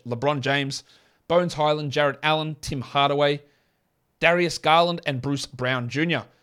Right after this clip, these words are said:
Your top ten players rostered in under fifty percent of leagues. Finney-Smith, we just talked about that. Tom Bryant, might stream him tomorrow. If Davis is out, yes, we stream him in. Number three is Dwight Powell, no thanks. Alec Burks is a low-volume streamer for points. Corey Joseph, no.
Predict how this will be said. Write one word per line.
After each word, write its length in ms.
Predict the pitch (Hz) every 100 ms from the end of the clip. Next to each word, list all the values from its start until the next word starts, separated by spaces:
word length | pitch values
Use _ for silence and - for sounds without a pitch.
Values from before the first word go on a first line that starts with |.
| _
Your 80 | 131
top 260 | 127 170 - _
ten 240 | - 165 156
players 340 | 156 156 143
rostered 360 | 117 147 - 147
in 100 | 139
under 180 | 147 147
fifty 300 | - 170 170
percent 340 | 151 139 151 151
of 160 | 139 127
leagues. 300 | 151 135 - -
Finney-Smith, 540 | 175 156 170 170 - -
we 100 | 117
just 280 | 117 -
talked 220 | - 123 123
about 180 | 120
that. 180 | 127 131
Tom 160 | - 185
Bryant, 340 | 175 180 185
might 320 | 175 190 220
stream 220 | - 214 196
him 140 | 202
tomorrow. 340 | 196 196 226 233 _ _ _
If 140 | - 120
Davis 320 | 156 180 143
is 100 | 139
out, 180 | 160 120
yes, 400 | 135 190 - -
we 80 | 123
stream 240 | - 143
him 120 | 143
in. 160 | 151 160 _ _ _ _ -
Number 160 | 180
three 200 | 170 180
is 100 | 180
Dwight 240 | 170 170 165
Powell, 200 | 165 165
no 140 | 131
thanks. 300 | 127 143 - -
Alec 220 | 160 139
Burks 360 | 165 175 175 -
is 120 | 135
a 160 | 127 117
low-volume 420 | 135 135 135 127
streamer 320 | - 147 143
for 100 | 131
points. 380 | 127 156 160 -
Corey 240 | 165 151
Joseph, 340 | 139 156 143 110
no. 240 | 135 135